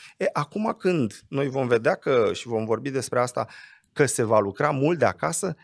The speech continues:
nu prea își vor mai permite companiile fiecare să aibă biroul lui. Și atunci e o schimbare de mentalitate care va trebui să vină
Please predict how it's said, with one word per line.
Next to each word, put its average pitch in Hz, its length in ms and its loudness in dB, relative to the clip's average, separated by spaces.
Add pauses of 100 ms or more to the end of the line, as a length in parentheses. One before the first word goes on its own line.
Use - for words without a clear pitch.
(200)
nu 233 280 -2
prea 247 240 0
își 165 160 -4
vor 156 160 0
mai 147 180 0
permite 147 420 -2
companiile 139 560 -2
fiecare 151 540 -2
să 147 140 -6
aibă 143 220 -2
biroul 135 380 2
lui. 101 180 -2 (180)
Și - 100 -6
atunci 190 280 -4
e 208 40 0
o 190 60 2
schimbare 180 720 0
de 160 120 -4
mentalitate 165 840 -2
care 113 220 0
va 107 140 4
trebui 127 240 -6
să 127 140 -2
vină 139 260 -2